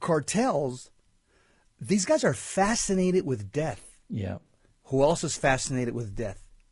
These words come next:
Speaker 1: Demons. The end game of a demon is to get us to kill ourselves and to end up in hell. Demons and gang members have this fascination with death.
Speaker 2: Mm-hmm.
Speaker 1: These gang members have embraced what we call the culture of death.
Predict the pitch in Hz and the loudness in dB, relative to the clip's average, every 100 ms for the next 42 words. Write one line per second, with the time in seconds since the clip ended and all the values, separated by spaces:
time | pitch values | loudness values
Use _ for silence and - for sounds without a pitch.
0 | - 107 147 156 127 95 85 - - _ | -16 -4 0 0 0 -4 -10 -18 -20 _
1 | _ _ 127 143 190 165 156 180 190 131 | _ _ 0 2 4 4 4 6 4 2
2 | 120 104 208 170 123 110 117 107 143 147 | 0 2 2 2 0 -2 -4 0 0 0
3 | - - - 165 151 123 - 113 113 101 | -4 -12 -4 0 0 0 -2 -4 -4 -6
4 | - - - - 127 117 - 135 135 123 | -14 -20 -20 -8 -4 -2 0 0 0 -4
5 | 98 147 139 101 - - - - 123 104 | -4 -4 -4 -8 -12 -20 -20 -20 -14 -2
6 | 151 190 208 240 247 220 - _ - 143 | 2 4 4 4 2 0 -8 _ -4 0
7 | 175 170 135 190 233 220 131 117 117 117 | 0 0 2 4 4 2 2 0 -2 -4
8 | 110 - _ _ - 156 185 160 143 - | -6 -14 _ _ -10 -2 -2 -2 -2 -4
9 | - - 160 190 - 202 190 139 139 - | -4 -2 -2 0 0 2 2 0 0 -2
10 | 147 139 127 131 - 113 160 180 107 - | -2 0 0 -2 -4 -4 0 0 0 -8
11 | 107 90 90 - _ _ - 131 110 156 | -16 -16 -16 -20 _ _ -8 -6 0 2
12 | 190 208 151 147 135 131 123 110 131 170 | 4 2 0 -2 -2 -2 -2 0 4 4
13 | 170 - 123 139 - 147 123 - 143 139 | 2 -2 -2 -2 0 0 0 -2 -2 -2
14 | - 120 104 180 147 - | -4 -6 0 2 2 -4